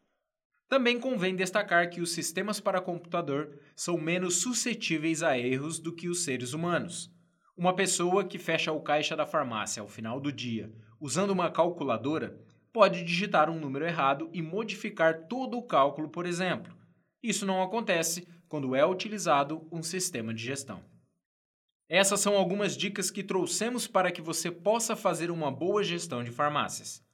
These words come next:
Coloque todas elas em prática e garanta mais sucesso no seu estabelecimento.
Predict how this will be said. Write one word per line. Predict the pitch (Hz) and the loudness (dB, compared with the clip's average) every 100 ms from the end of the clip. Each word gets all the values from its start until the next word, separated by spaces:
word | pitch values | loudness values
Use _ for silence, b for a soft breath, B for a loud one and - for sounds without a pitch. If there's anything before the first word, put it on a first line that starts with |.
| _ _ _ _ - | _ _ _ _ -2
Coloque | 226 240 - | 2 2 4
todas | 240 247 175 | 4 6 4
elas | 190 185 | 4 4
em | 180 | 0
prática | 175 151 147 - 190 185 B B | 4 4 4 0 -6 -8 B B
e | 196 | 2
garanta | 160 180 185 185 | 6 6 6 0
mais | 180 185 254 | 0 0 0
sucesso | - 254 - 135 - 156 | -2 -2 0 0 0 -6
no | |
seu | 156 147 123 | -6 -6 -6
estabelecimento. | 117 131 131 131 156 151 101 - | -6 -4 -4 -4 -4 -6 -6 -14